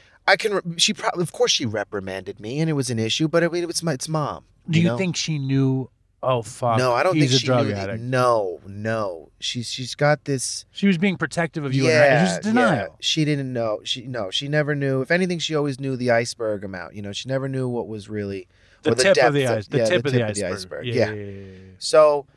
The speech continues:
Speaker 1: it, it was definitely, wow, like, shocking, but I don't think she knew the devious,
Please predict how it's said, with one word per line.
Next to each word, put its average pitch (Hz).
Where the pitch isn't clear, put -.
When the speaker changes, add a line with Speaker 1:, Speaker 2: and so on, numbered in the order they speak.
Speaker 1:
it, -
it 147
was 151
definitely, 147
wow, 123
like, 110
shocking, 117
but 101
I 110
don't 113
think 110
she -
knew 107
the 98
devious, 98